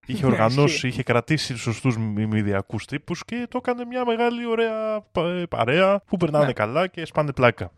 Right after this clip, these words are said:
Speaker 1: Ενώ αυτός
Speaker 2: Σωστό.
Speaker 1: κάπου έσπασε, νομίζω, και το αρνήθηκε πολύ
Speaker 2: Ε, αυτός
Speaker 1: γρήγορα και εύκολα.
Speaker 2: δεν άντεξε την πίεση των Φιλανδών, βασικά.
Speaker 1: Ναι, ναι.
Speaker 2: Γιατί έφ-, έφαγε bullying, έφαγε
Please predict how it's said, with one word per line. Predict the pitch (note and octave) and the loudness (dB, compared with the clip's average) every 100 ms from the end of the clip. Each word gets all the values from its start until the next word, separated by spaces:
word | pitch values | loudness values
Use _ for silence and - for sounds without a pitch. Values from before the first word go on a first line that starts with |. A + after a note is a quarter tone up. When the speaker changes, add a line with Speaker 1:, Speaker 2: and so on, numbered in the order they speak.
| _ - | _ -8
Speaker 1:
Ενώ | D#3 G#3+ | -2 0
αυτός | F#3+ - | 0 -2
Speaker 2:
Σωστό. | G#3 - D#3 | -6 -8 -2
Speaker 1:
κάπου | F#3 - | 0 4
έσπασε, | E3+ - A#2+ - | 2 2 -2 -2
νομίζω, | A2 A#2+ D#3+ D3+ | -6 -4 -6 -6
και | C#3 | -10
το | - C3 | -2 2
αρνήθηκε | B2 B2+ C3 - - G2+ G2+ G2 | 2 2 -2 -4 -10 -8 -8 0
πολύ | A2+ B2 | 4 4
Speaker 2:
Ε, | |
αυτός | B2 G#2 | 4 2
Speaker 1:
γρήγορα | G#2 F#2+ G2 | 2 4 2
και | G2 G#2 | 0 -4
εύκολα. | - G#2 G2 F#2+ | -4 -4 -4 -8
Speaker 2:
δεν | F3+ F3+ | -4 -2
άντεξε | G3 F#3 - | -2 -4 -4
την | D#3 D3+ | -4 2
πίεση | F3+ E3+ | 2 2
των | D#3+ | -2
Φιλανδών, | D#3 C#3+ C#3+ C#3 | -2 -4 -4 -4
βασικά. | A2+ A2 - A#2+ - - | -6 -14 -14 -14 -14 -20
Speaker 1:
Ναι, | D3 A2+ | -14 -14
ναι. | G#2 F#2+ | -12 -14
Speaker 2:
Γιατί | D#3 G#3+ | 0 0
έφ-, | F#3 G3+ | 2 -2
έφαγε | A3+ E3+ D3 | -2 -2 -2
bullying, | D#3+ D#3+ B2 B2 | -2 -2 -4 -8
έφαγε | D#3 - | -12 -14